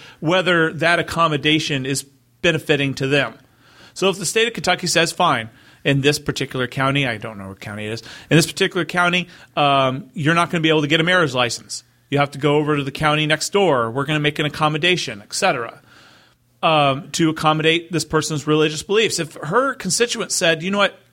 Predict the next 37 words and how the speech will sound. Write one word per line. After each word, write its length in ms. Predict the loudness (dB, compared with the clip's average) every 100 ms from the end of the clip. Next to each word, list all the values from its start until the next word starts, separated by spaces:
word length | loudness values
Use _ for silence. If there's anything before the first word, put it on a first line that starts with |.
| _ _ _ _
The 80 | -2
state 240 | 2 2
accommodating 500 | 0 0 0 2 0 0
her 140 | -2
religious 400 | 0 0 -2 -4
beliefs 320 | -4 -2 -2
is 80 | -6
ridiculous," 560 | -6 -6 -6 -6 -4 -6
then 420 | 0 0 0 -6
they'll 220 | 4 4 4
decide 320 | 2 2 4
that 140 | 2
at 80 | 2
the 40 | -2
ballot 300 | -4 -4 -10
box. 380 | -14 -14 -20 -20 _ _ _ _ _
And 80 | -2
I 40 | 0
think 160 | 2
that's 200 | 0 0
where 140 | -4 -6
it 80 |
needs 200 | -8 -12
to 100 | -14
be. 240 | -18 -20 _ _ _ -20 -20 -20 -20 -6
But 100 | -2
I 40 | 2
think 160 | 2
this 160 | 0 0
has 140 | 0
actually 420 | 0 0 0 -2
opened 360 | 0 0 0 2
up, 220 | 2 0 -12 -20 _
um, 300 | -2 -2 -2 -4
a 60 |
much 260 | 0 0 -2
larger 760 | 0 2 2 2 0 0 -4